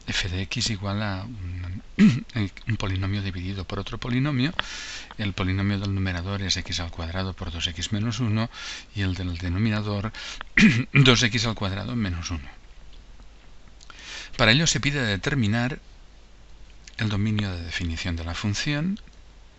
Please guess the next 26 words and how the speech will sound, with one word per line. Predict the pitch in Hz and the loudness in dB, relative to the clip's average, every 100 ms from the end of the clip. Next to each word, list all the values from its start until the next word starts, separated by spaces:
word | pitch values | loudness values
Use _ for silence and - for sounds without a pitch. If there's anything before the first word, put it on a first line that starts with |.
| - - - - - | -20 -20 -18 -14 -6
los | 104 | -6
puntos | - 110 104 98 | 0 0 0 -2
de | 92 | -4
corte | - 127 120 135 - - | -2 -4 -2 -4 -6 -12
con | - 82 | -8 -6
los | 82 98 | -2 0
ejes, | 110 - - - - - - - - - - - - - - - - | 0 -4 -6 -6 -12 -16 -20 -20 -18 -18 -18 -18 -16 -16 -16 -12 -4
los | 95 | -2
extremos | 92 - 104 101 90 | 0 0 2 2 2
relativos | 80 80 - 139 175 - - - - - - - - - - - - - - - - - - | -4 -4 -4 -4 -2 -4 -4 -8 -18 -18 -20 -20 -20 -20 -20 -12 -12 -12 -14 -14 -14 -8 -2
y | |
la | 92 | 0
naturaleza | 87 85 85 85 85 92 | 0 -4 -4 -6 -6 -6
de | 85 | -6
los | 85 82 | -4 0
mismos, | 113 110 107 170 - - - - - - - - - - | 0 2 -2 -2 -6 -8 -18 -18 -20 -20 -20 -20 -16 -6
las | 95 90 | -2 -2
rectas | 95 - 92 | -4 -4 -2
asíntotas | - 104 101 101 87 90 - - | 0 0 -2 -4 -6 -4 -6 -4
si | - 87 | -4 -2
las | 85 87 | -4 -6
hubiese, | 90 107 - 117 - - - - - - - - | -2 0 0 -2 -6 -16 -20 -16 -14 -14 -14 -2
y | 110 | 0
los | 107 | 2
intervalos | 104 95 92 98 101 110 | 2 2 0 0 -2 -2
de | 101 101 | -2 -2